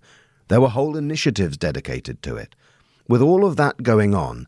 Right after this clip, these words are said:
how was it that even in America people didn't know about him?" Which was how, after River Run won a fierce bidding war by promising Kelly's daughter it would republish all five books her father had written,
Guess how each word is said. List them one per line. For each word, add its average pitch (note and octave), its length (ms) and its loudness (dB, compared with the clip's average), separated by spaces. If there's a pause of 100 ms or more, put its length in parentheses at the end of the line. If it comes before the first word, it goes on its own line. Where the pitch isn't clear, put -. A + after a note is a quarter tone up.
(140)
how E3 220 2
was E3+ 300 2
it - 180 -6
that - 200 -4
even C3 260 4
in C3 120 4
America C3+ 680 2
people G#2 340 0
didn't F#2+ 300 0
know E3 220 4
about F#2 300 -4
him?" - 260 -12 (760)
Which - 220 -4
was E2 120 -4
how, C#2+ 460 -8 (240)
after C#2+ 360 -2
River F2 280 2
Run F2+ 360 0
won D#2+ 120 -2
a - 60 -6
fierce G#2 500 -2
bidding F2 520 -4
war E2+ 260 -4
by E2 140 -2
promising E2+ 520 -4
Kelly's E2+ 360 -2
daughter E2+ 420 -2 (220)
it - 160 0
would F2 180 -4
republish F2+ 720 0
all F#2 260 0
five F#2+ 600 -2
books - 480 -4
her D#2 100 -6
father D2+ 360 -6
had C#2 160 -8
written, D#2+ 360 -4